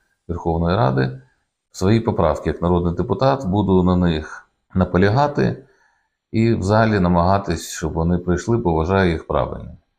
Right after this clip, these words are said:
Е, от я хочу зараз на них зупинитись і перед вами, як перед своїми виборцями, прозвітувати, які правки саме я подав.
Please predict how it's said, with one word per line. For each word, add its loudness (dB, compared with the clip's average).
Е, -4
от -2
я 2
хочу -2
зараз 0
на 2
них 0
зупинитись -2
і -6
перед 0
вами, 2
як 0
перед -4
своїми 2
виборцями, 0
прозвітувати, -4
які -12
правки -2
саме 0
я 2
подав. -8